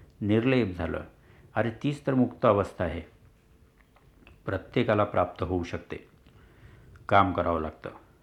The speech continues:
कुणाच्या कृपेने होत नाही, कुणाच्या अनुकंपेने होत नाही. प्रकृती तर आमच्यावर अनुकंपा करायला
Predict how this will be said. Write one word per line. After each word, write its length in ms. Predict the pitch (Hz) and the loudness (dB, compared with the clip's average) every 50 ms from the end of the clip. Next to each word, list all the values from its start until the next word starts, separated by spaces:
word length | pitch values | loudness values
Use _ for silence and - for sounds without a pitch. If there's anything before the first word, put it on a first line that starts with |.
| - - _ - - | -20 -20 _ -12 -8
कुणाच्या 360 | 87 87 90 90 - 101 90 | -4 -4 -2 -2 -2 -4 -4
कृपेने 440 | - - 92 85 - - 107 107 107 | -4 -4 -6 -2 0 0 2 2 2
होत 180 | 92 101 101 - | 0 -2 -2 -2
नाही, 200 | 113 107 87 76 - - _ - - - - - - - - - - - | -2 -2 -2 -4 -8 -14 _ -20 -20 -20 -20 -20 -20 -20 -20 -14 -10 -6
कुणाच्या 360 | 92 95 95 - - 92 - - | -4 -2 -2 -2 -2 -2 -2 -2
अनुकंपेने 600 | 92 87 98 101 104 113 110 110 107 117 110 110 | -4 -2 -2 0 0 2 0 2 0 0 0 0
होत 200 | 104 92 101 98 - - | 2 0 0 -2 -2 -2
नाही. 200 | 98 87 80 - - - _ - - - - - - - - _ | -4 -4 -6 -8 -12 -18 _ -20 -20 -20 -20 -20 -20 -20 -12 _
प्रकृती 520 | - 90 87 - - 110 113 110 120 113 110 | -4 -2 -2 -2 -2 -2 -2 -2 -2 0 2
तर 40 | 110 | 2
आमच्यावर 440 | 107 104 104 104 - 110 110 110 | 2 2 2 2 4 4 4 4
अनुकंपा 520 | 107 101 104 110 107 - 110 107 107 113 107 | 4 2 2 2 2 2 2 2 2 2 2
करायला 340 | - - 104 104 104 107 | 4 4 4 4 4 2